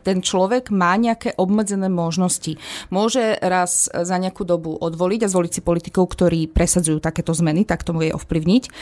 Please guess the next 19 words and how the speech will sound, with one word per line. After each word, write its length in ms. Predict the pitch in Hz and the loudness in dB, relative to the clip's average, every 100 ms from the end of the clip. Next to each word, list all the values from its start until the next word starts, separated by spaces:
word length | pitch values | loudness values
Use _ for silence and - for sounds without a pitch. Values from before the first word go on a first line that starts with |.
| - - | -12 -10
Vie 160 | - 202 | -2 0
to 160 | 247 254 | 2 0
ovplyvniť 480 | 190 220 202 190 | 2 2 2 0
potom, 240 | 180 190 185 | 0 2 2
áno, 320 | - 180 170 | 2 2 2
v 20 | 170 | 2
rámci 240 | 170 - | 0 0
svojho 400 | - 180 185 202 | 0 2 2 0
priestoru, 720 | 190 160 160 - 185 175 247 262 - - | 0 0 0 0 2 2 2 -2 -10 -20
v 80 | - | -2
práci, 640 | 220 220 220 - 185 180 | 0 2 0 -4 -4 -6
doma 480 | 175 185 185 180 175 - - | -2 0 2 2 0 -6 -10
a 80 | 170 | -4
podobne, 400 | 202 202 185 - | 0 0 0 0
ale 320 | 170 170 165 - | 2 2 0 -2
to 100 | 185 | 0
sú 160 | - 196 | 2 2
malé 480 | 180 190 196 233 220 | 2 2 2 2 2
zmeny. 680 | 214 196 170 151 175 302 | 2 2 0 0 0 -2